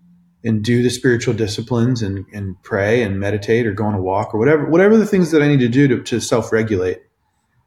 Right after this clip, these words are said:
Um, but deal with, like, not deny it, but deal with it. And then, and then that way I can respond to the people that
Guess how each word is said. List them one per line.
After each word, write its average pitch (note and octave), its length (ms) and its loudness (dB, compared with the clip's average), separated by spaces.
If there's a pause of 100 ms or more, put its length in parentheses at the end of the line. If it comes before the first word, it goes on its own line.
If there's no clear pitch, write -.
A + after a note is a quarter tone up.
(560)
Um, G#2 500 0 (2000)
but A#2 180 0
deal E3 320 4
with, B2 220 0
like, C#3 220 0
not D3 320 0
deny B2+ 400 0
it, B2+ 200 -2
but G#2 200 -8
deal C#3 340 4
with A2 180 -2
it. G2+ 400 -4
And A#2+ 240 -2
then, A#2+ 480 -2
and A#2 160 -2
then A#2+ 140 2
that A#2+ 260 2
way A2+ 200 0
I F#2+ 100 -2
can G#2 160 -6
respond F#2+ 760 -4
to A2+ 100 -2
the G2 80 -4
people G2 460 -6
that D#2 360 -12